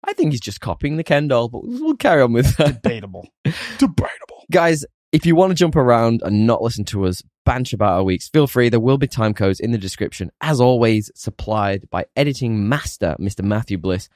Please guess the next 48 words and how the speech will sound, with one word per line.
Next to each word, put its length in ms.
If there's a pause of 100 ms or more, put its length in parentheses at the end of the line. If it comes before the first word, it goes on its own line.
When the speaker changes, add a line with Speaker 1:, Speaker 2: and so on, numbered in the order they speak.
(200)
Speaker 1:
Stick 240
around. 280
We'll 100
give 200
you 100
his 180
details 420 (340)
at 320
the 180
end 280
of 180
the 60
show. 380 (480)
And 220
D 180
L, 120
I 60
have 120
a 40
quick 220
question 300
for 100
you 40
before 220
we 80
get 100
into 240
it. 140
Speaker 2:
Yeah. 240
Speaker 1:
If, 340 (340)
if 220
you 360
were 140
gonna 200
give 240
this 160
podcast 560
a 60 (120)
festive 460
Christmas 420
present 480 (340)
out 200
of 60
five 320
stars, 580 (300)
how 240
many 180
stars 720